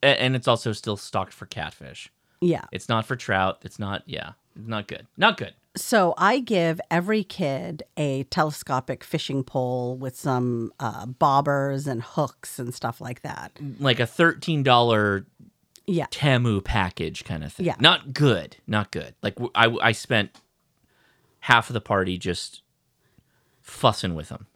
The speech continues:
Speaker 2: Well, you rigged up a few, m-, um, and the kids obviously
Speaker 1: No, but I was
Speaker 2: they
Speaker 1: also
Speaker 2: got
Speaker 1: fixing 'em on the line. Like,
Speaker 2: Yeah.
Speaker 1: I was doing triage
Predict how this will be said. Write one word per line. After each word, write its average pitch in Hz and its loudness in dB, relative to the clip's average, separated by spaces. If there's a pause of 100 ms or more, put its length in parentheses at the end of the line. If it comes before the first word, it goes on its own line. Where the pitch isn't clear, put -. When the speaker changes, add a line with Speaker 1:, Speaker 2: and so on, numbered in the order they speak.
(320)
Speaker 2:
Well, 190 4
you 233 0
rigged 185 2
up 160 2
a 160 0
few, 147 -2 (340)
m-, 185 0 (140)
um, 143 0 (100)
and 156 2
the 185 0
kids 240 0
obviously 151 0
Speaker 1:
No, 123 4
but 110 4
I 110 4
was 120 6
Speaker 2:
they 131 6
Speaker 1:
also 123 6
Speaker 2:
got 131 2
Speaker 1:
fixing 113 -2
'em 95 -2
on 90 -2
the 85 -4
line. 82 -8 (340)
Like, 101 -2
Speaker 2:
Yeah. 107 6
Speaker 1:
I - 6
was 110 2
doing 107 0
triage 82 -6